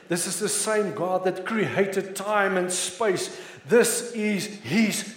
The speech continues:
power. And Paul says, "People,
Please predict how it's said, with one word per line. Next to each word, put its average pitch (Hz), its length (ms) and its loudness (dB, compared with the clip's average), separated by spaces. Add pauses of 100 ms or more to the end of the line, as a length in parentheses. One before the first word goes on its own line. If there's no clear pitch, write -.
power. 196 600 4 (220)
And 196 320 0
Paul 220 320 4
says, 214 340 4
"People, 208 800 4